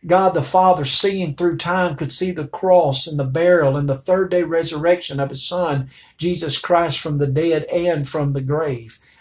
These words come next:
Again, what that is, is what we refer to as the gospel. Now, I want to read a verse of scripture that someone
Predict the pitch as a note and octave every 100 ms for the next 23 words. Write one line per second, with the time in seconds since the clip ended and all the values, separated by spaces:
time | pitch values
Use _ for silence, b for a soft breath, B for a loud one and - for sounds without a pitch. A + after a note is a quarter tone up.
0 | b D3+ C3 G3 F3 C#3+ C3 D3+ F3+ F3
1 | - F3+ F#3 F3+ F#3 D3+ C#3 C#3+ D3 C#3
2 | E3 - F#3 F#3 C3+ - F#3+ F3 - C3+
3 | C3+ C3 C3+ - B B B E3+ C#3 D#3
4 | D#3+ C3+ - - - _ _ _ _ _
5 | _ _ _ - - D3+ D#3 C3 B B
6 | B - E3+ G#3 G3+ C3 C3+ C#3+ G3+ A3
7 | D#3 A#2+ D#3 D#3 D3+ D3+ B2+ - D#3+ -
8 | D#3 D3+ - G3 G#3 F3 C#3+ C3+